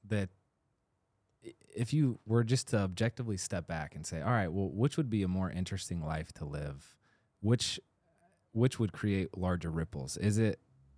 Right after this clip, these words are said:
trying to grow my bank account or buy another vacation house or upgrade my car?" Like, there, that's such a finite,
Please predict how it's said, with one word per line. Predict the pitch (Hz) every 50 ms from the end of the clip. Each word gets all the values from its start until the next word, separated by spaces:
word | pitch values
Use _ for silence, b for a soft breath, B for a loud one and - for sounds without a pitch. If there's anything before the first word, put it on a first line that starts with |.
| - _
trying | - - - 113 120 127 123 113
to | - - 120 113 110 107 104 101 92 90 - b b b b b b b b b b b _ _
grow | - 98 98 101 104
my | 104 98 95 90
bank | - 85 87 92 -
account | 92 - - 104 98 95 95 98 - -
or | 90 90 87 85 80
buy | 73 87 85 85 85 85 85
another | 85 80 80 82 82 82 80
vacation | 73 78 78 - - 87 87 - 90 87
house | 87 92 87 85 85 85 85 87 - - - -
or | - 87 85 85 82 82 80 76 78 78 - b b b b b _
upgrade | 90 90 - - - 95 90 85 80
my | 78 71 73
car?" | - - - 78 76 78 80 82 90 85
Like, | 85 87 87 -
there, | 131 127 - -
that's | 101 123 139 - -
such | - 156 -
a | 98
finite, | - - - - 107 110 110 107 104 104 98 92 -